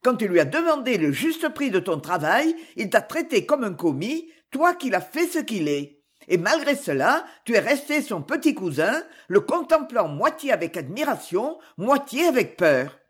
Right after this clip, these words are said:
C'est lâche, c'est honteux, tu n'es pas un homme. » Belloquet courbait les épaules,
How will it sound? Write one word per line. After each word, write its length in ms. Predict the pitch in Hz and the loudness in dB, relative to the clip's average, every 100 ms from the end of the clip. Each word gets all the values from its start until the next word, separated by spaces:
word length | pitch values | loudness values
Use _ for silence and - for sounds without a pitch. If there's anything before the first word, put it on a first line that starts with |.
| _ _ _ _ | _ _ _ _
C'est 160 | - 233 | 0 2
lâche, 560 | 156 202 339 339 285 | 6 4 4 -2 -12
c'est 240 | 254 202 143 | -10 -4 -2
honteux, 640 | 190 269 - 220 302 330 - _ - | 0 -2 0 -2 -2 -4 -12 _ -6
tu 120 | 226 | -2
n'es 80 | 196 | -2
pas 340 | - 349 269 | 0 -2 2
un 140 | 208 | 2
homme. » 500 | 160 139 127 127 147 - _ _ _ _ _ _ _ _ _ _ _ _ _ _ | 2 0 -2 -6 -10 -16 _ _ _ _ _ _ _ _ _ _ _ _ _ _
Belloquet 560 | 151 262 294 156 220 294 | -2 0 0 -2 -2 -2
courbait 320 | 294 226 202 | 0 4 6
les 180 | 175 143 | 6 4
épaules, 460 | 139 143 156 233 | -2 0 2 2